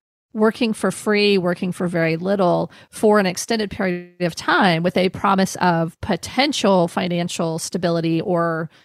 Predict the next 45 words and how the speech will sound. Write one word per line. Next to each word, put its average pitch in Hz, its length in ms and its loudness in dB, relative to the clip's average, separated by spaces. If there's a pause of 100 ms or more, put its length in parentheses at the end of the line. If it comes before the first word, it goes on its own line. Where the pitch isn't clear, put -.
(100)
success 180 1080 0 (560)
six - 280 -2
years 196 180 0
down 170 180 -6
the 165 80 -10
road. 196 500 0 (300)
I 214 80 0
mean, 214 220 2 (680)
I 240 120 2
think 247 320 -2
there's 214 220 -2
folks 226 280 -2
that'll 196 160 -4
get 175 140 -6
past - 360 -2
that, 190 120 0
but 202 120 -2
I, 220 160 2
I, 226 240 0
I 220 160 2
think 285 260 -2
this 240 200 0
goes 220 220 0
back 190 280 0
to 185 260 -2
the 180 140 -4
bazillion 190 520 2
episodes, 170 560 -4
and 190 80 -6
we 185 80 -6
can 208 180 -6
<laughs> - 20 -10
link 233 180 -2
to 285 120 -2
some 214 180 -2
of 202 60 -2
them 185 100 -2
in 170 80 -4
the 170 80 -4
show 269 180 -2
notes, 190 300 -2
around 196 500 -2
trying 196 360 -6
to 190 180 -10
improve 185 720 -4